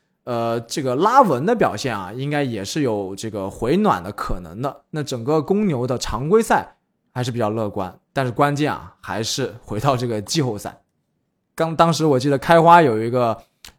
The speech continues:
呃，论断啊，就是，也不是论断，就是从这个其他的这个播客听来的，是吧？公牛什么时候能赢下他们第一次，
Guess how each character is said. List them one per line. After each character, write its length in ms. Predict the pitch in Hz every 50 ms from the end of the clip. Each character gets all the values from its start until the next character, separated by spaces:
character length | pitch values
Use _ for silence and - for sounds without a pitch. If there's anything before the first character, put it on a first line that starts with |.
| _ _
呃， 420 | 107 104 101 101 101 98 98 101 101
论 540 | - - 92 359 233 196 226 233 185 160
断 240 | 139 160 147 131 107
啊， 80 | 98 107
就 120 | - 117
是， 240 | 110 107 113 101 - - _ _ _ _ _ _ _ _ _ _ _ _ _
也 160 | 135 127 113
不 100 | 123 175
是 60 | 208
论 120 | 233 214
断， 120 | 202 180 151
就 120 | 185 180
是 360 | 143 151 165 160 151 143 - - _ _ -
从 340 | - - 127 123 143 165
这 180 | 170 - 185 151
个 540 | 139 139 131 123 120 117 113 113 110 110 117 - - - - _ _ _ _ _ _ _ - _ _ _ _ _ _ _ _ _ _ _ _ _ _ _
其 220 | - - - 170 175
他 220 | 180 196 214 233
的 100 | 240 180
这 120 | 127 135 127
个 120 | 120 113
播 220 | 107 143 143 143
客 180 | 131 - 143 123
听 180 | - - 135 131
来 160 | 120 110 110
的， 100 | 107 95 -
是 100 | - 110
吧？ 200 | 95 87 - - _ _ _ _ _ _ _ _ _ _ _ _
公 280 | - 202 240 247 240 208
牛 460 | 175 131 117 123 135 - - - _ _ _ _
什 180 | - - 135 151
么 120 | 202 220
时 120 | - 170
候 160 | 151 139 135 131
能 160 | 127 131 131
赢 160 | 123 120 123
下 420 | 120 151 135 123 117 110 - - _ -
他 160 | - 147 135
们 220 | 135 135 131 127
第 280 | - 170 160 160 160 170
一 80 | 175
次， 380 | 170 - - - 139 120 -